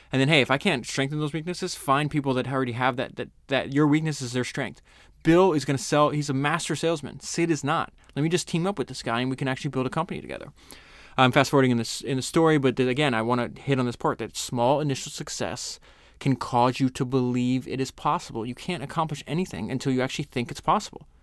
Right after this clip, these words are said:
That's the first step. And so the fact that he's having, these people are playing his games, his mom's freaking out, his coworkers are freaking out, Bill's selling five hundred copies a month, he's like, "All right,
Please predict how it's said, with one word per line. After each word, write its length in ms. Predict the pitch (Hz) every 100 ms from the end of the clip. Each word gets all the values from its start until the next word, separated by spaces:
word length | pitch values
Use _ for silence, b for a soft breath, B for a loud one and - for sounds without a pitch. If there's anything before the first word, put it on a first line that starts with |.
| -
That's 180 | -
the 80 | -
first 260 | - 135 135
step. 300 | 208 208 - b b b -
And 100 | 135
so 140 | 143
the 80 | 127
fact 300 | - 151 156
that 100 | 139
he's 140 | 131
having, 240 | 127 143 139
these 140 | 127
people 240 | - 131 123
are 40 |
playing 180 | 127 113
his 80 | -
games, 360 | 175 180 175
his 120 | 131
mom's 300 | 127 117 127
freaking 260 | - 131 127
out, 140 | 127
his 100 | 120
coworkers 420 | - 147 156 151 135
are 40 |
freaking 240 | 147 139
out, 200 | 135 131 B B -
Bill's 200 | 117 120
selling 240 | 123 117
five 180 | 107 117
hundred 160 | 113 104
copies 300 | 104 90 104
a 60 |
month, 320 | 139 175 165 b b b
he's 180 | 156 127
like, 100 | 120
"All 100 | 110
right, 220 | 64